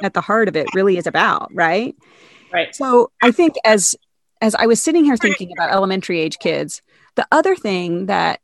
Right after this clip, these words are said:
Speaker 1: that struck me is realizing in your kid, and if you have more than one kid, it might look differently, but what does impatience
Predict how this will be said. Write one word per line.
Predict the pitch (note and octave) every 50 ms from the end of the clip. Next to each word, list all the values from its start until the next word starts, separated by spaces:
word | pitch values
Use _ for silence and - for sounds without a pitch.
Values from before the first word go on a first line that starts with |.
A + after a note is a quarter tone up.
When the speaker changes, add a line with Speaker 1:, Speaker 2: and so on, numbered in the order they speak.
| _ _ -
Speaker 1:
that | G3+ F#3+ - - _ _ _ -
struck | - - - - - - B3 B3 B3+ B3+ - - G3
me | E3+ D#3+ D3+ D3 - - G3+ F3 - - - _ _
is | A3 G3+ G3 F#3+ F#3 F3+ F3+ F3+ F#3 - - - _ _ _ _ _ _ _ _ _ _ _ _ -
realizing | G3 G#3 B3 D4 D#4+ F4+ F#4+ F#4+ F4 D4+ A#3 - G#3+ G#3 G#3+ G3+ G#3 G3 F#3+ -
in | - G3 G3 G3
your | F#3+ F#3 F3+
kid, | - - F#3+ F3 E3 D#3+ D#3 D#3+ E3+ F#3+ D4 E4 E4 - - _ _ _ _ _ _ _ A#3
and | A3+ G#3+ - - _ _ -
if | A3+ A3 -
you | C4 B3+
have | A#3+ G#3+
more | G#3 G#3 A3 A3
than | A3+ G#3+
one | F#3+ F#3+ F#3+ G3
kid, | - - E3+ D#3+ D#3
it | D#3 D#3+
might | G3 F#3+ F#3 - -
look | E3+ D#3+ D#3+ E3+ F#3+ G3 - - - -
differently, | F#3+ F#3+ - - F3 - - D3 C3+ E2 - - - - - - - _
but | - - -
what | G3 A3 C4 D4 -
does | - G4+ G4 -
impatience | - - A3+ A3+ G#3 - - G#3+ G#3+ A3+ - - G3 F#3 F#3 - -